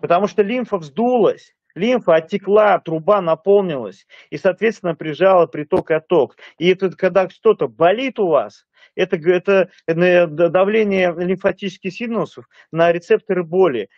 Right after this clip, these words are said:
Это оповещение вашему организму, что что-то нужно в этом, вот в области колена, допустим, что-то нужно делать. Там отек, там воспаление, и там формирование каких-то именно разрушающих действий, там, бактерий, что-то развивается там.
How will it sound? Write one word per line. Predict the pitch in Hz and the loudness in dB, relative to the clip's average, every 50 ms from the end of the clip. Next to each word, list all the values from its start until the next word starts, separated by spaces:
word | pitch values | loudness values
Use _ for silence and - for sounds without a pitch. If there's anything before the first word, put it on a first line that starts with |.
| _ - | _ -6
Это | 127 - - 180 | -4 -2 0 0
оповещение | 175 - 185 180 170 - - 220 202 175 160 | 0 0 -2 -4 -4 -4 -4 -4 -2 -2 -2
вашему | 151 160 160 160 - 160 156 | -2 -2 -2 -4 -6 -8 -6
организму, | 156 151 160 170 180 214 220 185 165 151 | -6 -4 -2 -2 0 0 -2 -2 -4 -8
что | - - 175 | -8 -8 -8
что-то | 160 - - 220 220 196 165 | -4 0 0 0 0 0 -4
нужно | 165 202 202 165 165 160 | -4 -4 -4 -4 -2 -2
в | 175 | -2
этом, | 196 196 180 160 151 _ _ _ _ _ - | -2 -2 -4 -8 -10 _ _ _ _ _ -4
вот | 165 170 170 _ _ _ | -4 -4 -4 _ _ _
в | _ - 151 | _ -2 -2
области | 185 196 185 170 - - 190 | 0 0 0 -2 -2 -4 -4
колена, | 185 - 196 185 214 233 208 156 127 | -2 -2 -2 0 0 -2 -2 -2 -2
допустим, | 147 160 160 - 190 165 151 | -4 -4 -4 -4 -8 -8 -8
что-то | - - 190 165 170 | -10 -10 -8 -6 -4
нужно | 165 170 160 147 170 165 | -4 -4 -4 -4 -4 -2
делать. | 151 156 160 127 110 - | 0 2 2 2 0 0
Там | - 175 175 180 | 0 0 0 0
отек, | 175 - - 190 190 170 156 - _ _ - | -2 -2 -2 0 2 2 2 0 _ _ -6
там | 170 165 160 | -4 -4 -4
воспаление, | 165 156 - _ - 165 170 185 208 220 208 175 135 113 104 _ _ - - | -4 -8 -8 _ -4 -2 0 0 0 0 0 -4 -6 -6 -8 _ _ -16 -12
и | - 151 | -8 -2
там | - 196 190 196 | -2 0 -2 -2
формирование | - 175 175 170 170 165 165 175 185 220 233 214 190 175 - | -4 -4 -4 0 2 2 4 4 4 2 2 0 0 -2 -4
каких-то | 147 - - 208 196 - - 175 156 143 _ _ _ _ _ - | -4 -4 -4 -6 -6 -4 -2 -2 -2 -2 _ _ _ _ _ -4
именно | 180 185 185 180 170 170 165 151 143 _ _ _ - | -2 0 0 2 2 2 2 0 0 _ _ _ -2
разрушающих | 151 147 147 170 170 - - 202 196 185 185 - 175 156 | 0 0 0 0 -2 0 0 0 0 -2 -4 -8 -14 -8
действий, | 139 156 185 180 170 - - 143 123 | -2 2 2 2 2 0 -8 -14 -12
там, | - 120 104 101 | -10 -10 -8 -6
бактерий, | 107 143 - _ - 208 202 190 190 175 160 139 | -6 -6 -6 _ -4 0 2 2 2 2 0 -2
что-то | - - 175 - 165 | -4 -6 -6 -4 -4
развивается | 147 139 139 151 160 156 156 156 151 139 120 - - _ - | -4 -6 -6 -4 -2 0 2 2 2 2 0 -4 -8 _ -20
там. | 120 113 | -20 -20